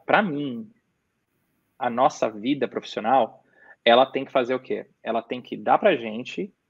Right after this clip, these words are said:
a vida que a gente quer viver. Não a profissão só. E, e eu bato bastante nisso, até a, a, o pessoal de escola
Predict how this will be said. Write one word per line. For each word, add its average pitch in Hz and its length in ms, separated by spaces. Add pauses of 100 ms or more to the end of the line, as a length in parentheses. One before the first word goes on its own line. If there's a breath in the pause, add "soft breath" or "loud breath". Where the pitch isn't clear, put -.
(480)
a 120 80
vida 110 260
que - 100
a 127 40
gente 131 140
quer 139 100
viver. 156 320 (1200)
Não 254 180
a 294 40
profissão 135 540
só. - 280 (680)
E, 113 300
e 131 40
eu 190 100
bato 151 440
bastante 131 920
nisso, 160 320
até 143 180
a, 160 280
a, 160 60
o 139 60
pessoal 131 340
de 123 80
escola 113 640